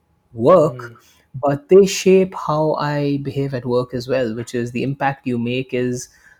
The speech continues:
Speaker 1: not, uh, the numbers you deliver here and now. It's the impact you make on people. It's how you leave behind memories, how you help people succeed.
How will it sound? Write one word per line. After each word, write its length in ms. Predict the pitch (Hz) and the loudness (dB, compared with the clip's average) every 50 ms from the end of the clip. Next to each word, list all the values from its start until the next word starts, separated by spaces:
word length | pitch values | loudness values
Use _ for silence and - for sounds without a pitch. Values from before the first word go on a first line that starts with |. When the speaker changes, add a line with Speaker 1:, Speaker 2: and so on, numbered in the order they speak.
| _ _ _ | _ _ _
Speaker 1:
not, 500 | 143 139 143 151 165 175 175 - - - - - _ _ _ _ _ _ _ _ _ _ - | -4 -2 0 2 2 2 0 -4 -10 -20 -20 -20 _ _ _ _ _ _ _ _ _ _ -8
uh, 380 | - 139 131 127 127 123 127 127 | -6 -4 -2 0 0 0 0 0
the 120 | 131 139 | -2 -2
numbers 420 | 131 135 139 143 139 143 135 127 | -2 0 0 0 0 0 0 0
you 60 | 131 120 | -2 -4
deliver 320 | 120 117 113 110 110 110 | -2 -4 -4 -4 -4 -4
here 220 | - 113 110 107 | -4 -4 -4 -4
and 120 | 110 110 110 | -6 -8 -10
now. 200 | 107 107 - - | -10 -10 -10 -10
It's 180 | - 135 - | -10 -12 -10
the 80 | - 131 | -8 -8
impact 340 | 120 123 120 123 113 - - | -6 -6 -6 -6 -8 -6 -8
you 60 | 123 | -6
make 200 | 113 113 110 - | -6 -6 -6 -8
on 80 | 117 107 | -10 -14
people. 340 | - - - - - - - _ _ _ _ _ _ _ _ _ _ - | -12 -12 -14 -14 -14 -18 -20 _ _ _ _ _ _ _ _ _ _ -4
It's 220 | 117 117 117 - | -2 -2 -2 -4
how 220 | - - 135 127 | -2 -2 -2 0
you 340 | 127 127 123 123 123 120 123 | 0 -2 -2 -2 -2 -2 -2
leave 400 | 120 117 123 135 139 139 131 135 | -2 -2 0 0 0 0 0 -2
behind 540 | 135 127 120 123 120 117 117 117 117 117 127 | -4 -4 -4 -4 -4 -4 -4 -4 -4 -2 -2
memories, 600 | 151 170 175 170 165 156 156 156 147 147 143 139 | 0 0 0 0 0 -2 -2 -2 -2 -2 -2 -4
how 140 | 143 - 110 | -4 -6 -6
you 160 | 110 110 117 | -6 -4 -6
help 300 | - - 135 147 147 - - | -4 -2 0 0 0 -2 -4
people 280 | 156 147 143 - 135 | -4 -4 -4 -4 -6
succeed. 680 | 135 - 131 - - - - 127 127 127 127 123 127 - | -6 -6 -8 -10 -10 -8 -6 -6 -4 -4 -4 -6 -6 -10